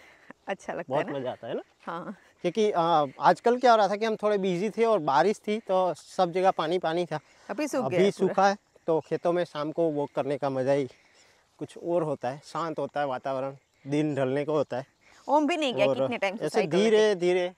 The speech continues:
Speaker 2: टहल सकते हैं ना।
Speaker 1: <laughs> नहीं,
Speaker 2: मुझे
Speaker 1: बहुत
Speaker 2: अच्छा
Speaker 1: जरूरी
Speaker 2: लगता
Speaker 1: है, अभी
Speaker 2: है।
Speaker 1: थोड़ा सा ना ये रूटीन करना है, रोज
Speaker 2: अभी
Speaker 1: जाना है।
Speaker 2: बहुत बड़े कमेंट्स भी आ रही है कि "रामदेव भाई घोड़ी ले लो, घोड़ी ले लो।" आप सबसे ना डबल मुझे जल्दी है।
Speaker 1: <laughs>
Speaker 2: अभी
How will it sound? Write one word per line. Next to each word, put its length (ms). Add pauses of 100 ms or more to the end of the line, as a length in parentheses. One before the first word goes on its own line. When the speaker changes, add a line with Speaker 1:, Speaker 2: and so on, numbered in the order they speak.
(880)
Speaker 2:
टहल 220
सकते 320
हैं 80
ना। 60
Speaker 1:
<laughs> 160
नहीं, 840
Speaker 2:
मुझे 0
Speaker 1:
बहुत 200
Speaker 2:
अच्छा 160
Speaker 1:
जरूरी 120
Speaker 2:
लगता 160
Speaker 1:
है, 60
अभी 80
Speaker 2:
है। 40
Speaker 1:
थोड़ा 160
सा 120
ना 80
ये 120
रूटीन 340
करना 280
है, 120
रोज 180
Speaker 2:
अभी 140
Speaker 1:
जाना 220
है। 80
Speaker 2:
बहुत 200
बड़े 280
कमेंट्स 420
भी 60
आ 80
रही 120
है 60
कि 200
"रामदेव 300
भाई 120
घोड़ी 280
ले 120
लो, 140
घोड़ी 220
ले 60
लो।" 100
आप 240
सबसे 440
ना 180 (760)
डबल 340
मुझे 320
जल्दी 300
है। 120 (120)
Speaker 1:
<laughs> 460
Speaker 2:
अभी 180